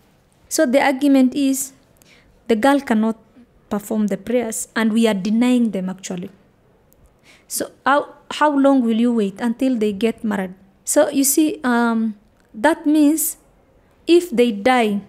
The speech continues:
before the age of marriage, those girls, you have denied them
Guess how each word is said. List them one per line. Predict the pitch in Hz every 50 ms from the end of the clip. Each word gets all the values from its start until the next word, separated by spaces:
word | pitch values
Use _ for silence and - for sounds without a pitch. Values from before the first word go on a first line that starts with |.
| - _ _ _ _ - 226
before | 226 226 - - 262 262
the | 220 226
age | 254 233 226 220 202 220
of | 202 196 190
marriage, | 208 208 202 202 196 190 190 190 - - - _ _ _ _ _ _ _ _ _ _ _
those | 240 240 254 240 254
girls, | 226 220 233 233 233 233 240 233 - - - _ _ _ _ _ _ _ _ _ -
you | 214 214 226
have | 214 208 - 196 190
denied | 190 214 214 220 233 233 240 247 208 190 180
them | 196 180 180 175 -